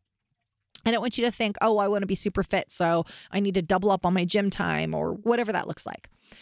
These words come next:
You're not going to think about what needs to be done to be that person. All you're going to be thinking about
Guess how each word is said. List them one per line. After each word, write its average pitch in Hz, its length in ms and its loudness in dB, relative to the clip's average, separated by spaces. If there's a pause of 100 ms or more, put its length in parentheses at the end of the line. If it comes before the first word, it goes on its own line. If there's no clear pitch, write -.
(220)
You're 220 120 2
not 320 140 0
going 440 200 0
to - 40 -2
think 302 220 -4
about 240 240 2
what 196 160 0
needs 208 340 -2
to - 100 -2
be 180 240 -2
done 180 220 0
to 175 60 0
be 160 100 -2
that - 160 -4
person. 170 540 -6 (180)
All 254 320 2
you're 403 200 0
going 240 360 -2
to 269 100 -2
be 220 100 -2
thinking 285 500 -2
about 165 480 0